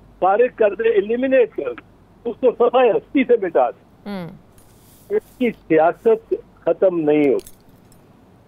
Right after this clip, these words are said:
Speaker 2: हम्म।
Speaker 1: जुल्फ़िकार अली भुट्टो शहीद को आपने, उन्होंने, आपसे मुराद आपने ये, पर आपने फांसी पे टांगी।
Speaker 2: हम्म।
Speaker 1: उसके बाद उसकी पार्टी चार मरतबा हुकूमत में आई और सिंध में तो तसलसल से हुकूमत उसकी रही।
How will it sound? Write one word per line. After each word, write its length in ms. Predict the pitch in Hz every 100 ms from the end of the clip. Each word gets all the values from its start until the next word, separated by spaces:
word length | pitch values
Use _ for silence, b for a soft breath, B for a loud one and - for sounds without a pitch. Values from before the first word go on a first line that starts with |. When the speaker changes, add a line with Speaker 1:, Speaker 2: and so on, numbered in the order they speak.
| -
Speaker 2:
हम्म। 200 | 233 180 156 - _ - - - -
Speaker 1:
जुल्फ़िकार 440 | 160 160 - 190 214
अली 200 | 240 247
भुट्टो 320 | 196 208 226
शहीद 400 | 220 247 180 226
को 200 | - 220
आपने, 380 | 214 196 - 214 - -
उन्होंने, 480 | 175 185 190 202 170
आपसे 400 | 180 202 - 185
मुराद 340 | 170 165 170
आपने 320 | 165 165 - 180
ये, 80 |
पर 160 | 185 185
आपने 360 | 185 214 - 214
फांसी 420 | - 170 202 254
पे 160 | 233
टांगी। 320 | 220 170 143 110 _ _ _ _ 214
Speaker 2:
हम्म। 300 | 208 190 156 143 _ _ - _ _ -
Speaker 1:
उसके 300 | 220 - 269
बाद 540 | 190 190 220 247 247 233
उसकी 280 | - 240
पार्टी 500 | 240 190 170 165 147 - _ _ _ _ _ _ _ _ _ _ _ _ - _ -
चार 280 | 196 226 254
मरतबा 440 | 240 226 233 226
हुकूमत 400 | 208 190 202 233 -
में 80 | 214
आई 160 | 220 254
और 120 | 220
सिंध 340 | - 240 262
में 120 | 254
तो 120 | 240 233
तसलसल 520 | 226 214 262 226 247
से 140 | 214
हुकूमत 420 | 214 180 175 175
उसकी 220 | 143 - 135
रही। 200 | 117